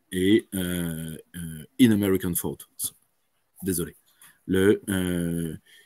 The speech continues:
on ne comprend pas ça. Nous, on ne comprend pas ça. Surtout que ce n'est pas,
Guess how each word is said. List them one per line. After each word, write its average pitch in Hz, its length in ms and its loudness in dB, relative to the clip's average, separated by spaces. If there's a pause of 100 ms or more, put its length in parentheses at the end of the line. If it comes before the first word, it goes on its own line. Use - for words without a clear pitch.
(340)
on 101 100 0
ne 98 100 4
comprend 107 400 -2
pas 80 160 -6
ça. - 200 -4 (760)
Nous, 131 120 10
on 131 120 8
ne 104 80 4
comprend 101 380 -4
pas 76 140 -8
ça. - 140 -6
Surtout 180 380 0
que 170 60 -4
ce - 140 0
n'est 98 120 2
pas, 151 360 -4